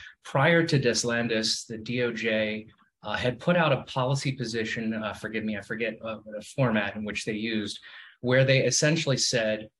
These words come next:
uh, a, a, a sort of hands-off approach to a lot of these covenants and employment agreements,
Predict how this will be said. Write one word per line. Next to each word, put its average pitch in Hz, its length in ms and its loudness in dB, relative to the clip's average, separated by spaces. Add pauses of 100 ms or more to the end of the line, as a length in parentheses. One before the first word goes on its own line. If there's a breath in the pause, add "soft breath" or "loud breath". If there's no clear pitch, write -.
(360)
uh, 101 480 -4
a, 117 40 -2
a, 110 520 -2 (960)
a 123 40 4
sort 131 220 4
of - 100 -2
hands-off 139 640 6
approach 147 680 0
to 127 120 -2
a - 40 -4
lot 117 300 -4
of 113 120 -6
these 107 480 -2 (340 loud breath)
covenants 107 560 0
and 104 120 -4
employment 107 500 -2
agreements, 127 680 2